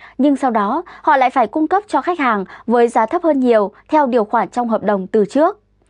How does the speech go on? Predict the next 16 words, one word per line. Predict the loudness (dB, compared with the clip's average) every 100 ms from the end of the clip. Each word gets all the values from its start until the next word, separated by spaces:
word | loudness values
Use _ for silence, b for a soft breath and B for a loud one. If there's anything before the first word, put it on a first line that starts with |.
| B B B
Điều | 0
này | 2 0
sẽ | 0 -4
khiến | 0 -2
cho | 0 -2
V | 0 0 -2
N | 0
G | 0 -2 B B
rơi | 0 2 2
vào | -2
cảnh | -2 -6 -6
thiếu | -2 -2
tiền | 0 -2
mặt | -2 -8
trầm | -4 -4 -2
trọng. | -4